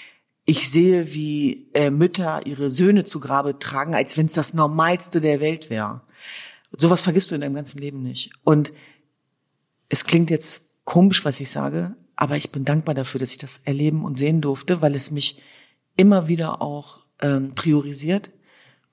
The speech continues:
zentriert und mir bis heute die Kraft gibt, auch Dinge anzusprechen. Und als wir dann zum Beispiel in Suruc waren, erinnere ich mich an, an eine Zentrale,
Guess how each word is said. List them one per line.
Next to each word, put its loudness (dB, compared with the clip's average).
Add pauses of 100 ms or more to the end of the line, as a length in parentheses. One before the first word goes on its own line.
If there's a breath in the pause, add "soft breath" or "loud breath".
(100)
zentriert 2 (260)
und 4
mir -2 (340 loud breath)
bis 4
heute 2
die -4
Kraft -8
gibt, -8
auch 0
Dinge 0
anzusprechen. -4
Und -4 (720)
als 4
wir 8
dann 6
zum 0
Beispiel -2
in 0
Suruc 4
waren, 0 (560 loud breath)
erinnere 4
ich -4
mich -4
an, -2
an 0
eine 0
Zentrale, -2